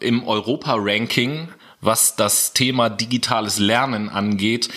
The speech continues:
den letzten Platz belegt tatsächlich. Also auf Platz siebenundzwanzig oder so irgendwie ist. Das heißt, im Prinzip sind alle anderen europäischen Staaten uns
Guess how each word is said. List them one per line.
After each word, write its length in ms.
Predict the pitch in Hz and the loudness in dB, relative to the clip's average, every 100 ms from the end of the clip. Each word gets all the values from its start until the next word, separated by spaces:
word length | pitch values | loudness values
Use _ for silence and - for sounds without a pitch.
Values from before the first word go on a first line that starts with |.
| - - - - | -12 -14 -8 0
den 360 | 107 107 104 104 | 0 2 -2 -4
letzten 540 | 90 101 - - 110 110 | 0 0 2 -2 -2 -2
Platz 300 | 98 - - | -2 -2 -2
belegt 460 | 87 76 78 - | -2 -2 -4 -4
tatsächlich. 520 | 82 - 80 - 80 | -4 -2 -2 -4 -2
Also 180 | 98 101 | 0 2
auf 120 | 98 | 0
Platz 220 | - 110 - | 0 -2 0
siebenundzwanzig 720 | 113 117 - 110 110 - - | 0 0 0 0 -2 -4 -4
oder 220 | 87 87 | -2 -2
so 160 | 90 85 | -2 -2
irgendwie 260 | 95 92 | -2 -2
ist. 260 | 107 - - | 0 0 0
Das 160 | 92 | 0
heißt, 220 | 104 107 - - - - | 2 0 -2 -6 -8 -6
im 80 | - | -4
Prinzip 400 | - 107 135 - | 0 0 2 2
sind 220 | 113 113 | 0 2
alle 160 | 117 120 | 0 0
anderen 300 | 117 117 90 | -2 -2 -2
europäischen 580 | 101 101 113 104 101 | -2 0 0 0 0
Staaten 480 | - 90 90 - 87 | 0 2 0 -2 -4
uns 380 | - 92 - | -2 -2 -2